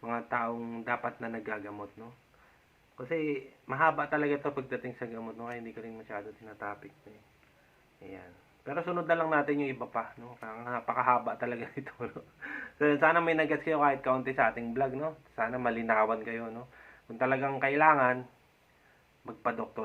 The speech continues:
na kayo, no. Pero kung alam nyo naman sa sarili nyo na, "Ay, puro sintomas lang naman to eh.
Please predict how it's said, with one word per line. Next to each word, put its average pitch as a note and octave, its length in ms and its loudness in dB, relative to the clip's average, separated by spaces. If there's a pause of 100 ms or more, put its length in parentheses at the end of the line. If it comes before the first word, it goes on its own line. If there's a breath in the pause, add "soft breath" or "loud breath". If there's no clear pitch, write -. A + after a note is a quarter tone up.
na G#2 160 -6
kayo, G#2 160 -10
no. G2+ 80 -12
Pero B2 240 -4
kung C3 180 -2
alam C3 240 0
nyo C3+ 160 -2
naman C3+ 220 0
sa C3+ 100 -4
sarili B2+ 400 0
nyo B2+ 140 -4
na, G#2 480 -2
"Ay, A2 160 -16
puro F#2+ 260 -14
sintomas F#2 540 -12
lang G2+ 160 -12
naman G2 320 -12
to A2 100 -10
eh. G2+ 140 -14